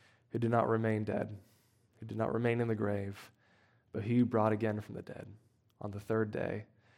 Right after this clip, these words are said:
raised for our sins, raised for our just-,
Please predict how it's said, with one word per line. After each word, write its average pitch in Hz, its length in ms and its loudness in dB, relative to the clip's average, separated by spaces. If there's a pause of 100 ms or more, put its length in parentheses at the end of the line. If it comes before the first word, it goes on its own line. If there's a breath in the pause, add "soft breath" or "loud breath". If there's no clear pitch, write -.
(300)
raised 127 400 8
for 117 120 0
our 113 200 4
sins, 101 420 -6
raised 131 400 4
for 143 160 -2
our 117 160 2
just-, 104 380 -4